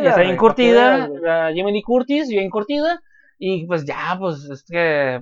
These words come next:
Speaker 1: Michael Myers ya estuvo, güey, ya, güey.
Speaker 2: <laughs> O sea, ya dejen, ya mat-, ya mat-, muérete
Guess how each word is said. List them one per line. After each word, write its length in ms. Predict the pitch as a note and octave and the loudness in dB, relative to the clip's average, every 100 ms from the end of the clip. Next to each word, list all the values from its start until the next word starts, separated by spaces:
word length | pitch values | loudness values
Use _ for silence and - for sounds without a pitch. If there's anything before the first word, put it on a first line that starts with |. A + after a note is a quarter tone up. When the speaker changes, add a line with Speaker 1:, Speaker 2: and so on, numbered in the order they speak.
| - | -10
Speaker 1:
Michael 420 | B2 C3 C3+ F3+ | -8 -6 -4 -4
Myers 380 | E3 C#3+ D3 D#3 | -2 -2 0 -2
ya 100 | C#3+ | -2
estuvo, 420 | C#3+ - B2+ D#3 | -6 -6 -2 0
güey, 180 | E3 E3+ E3 | 0 -2 -6
ya, 380 | - A2+ A2+ B2+ | -14 -12 -8 -4
güey. 180 | D#3+ E3 _ | -4 -4 _
Speaker 2:
<laughs> 120 | _ | _
O 40 | - | -8
sea, 180 | A3+ G3 | -4 0
ya 180 | E3 | 0
dejen, 260 | E3+ G#3+ G#3 | -2 -6 -4
ya 120 | F3+ | 0
mat-, 200 | F#3+ G#3+ - | 4 2 4
ya 160 | G#3+ | 2
mat-, 340 | G#3+ G#3+ A#3+ A3+ | 4 6 4 6
muérete 380 | B3+ F4 G4+ | 6 6 4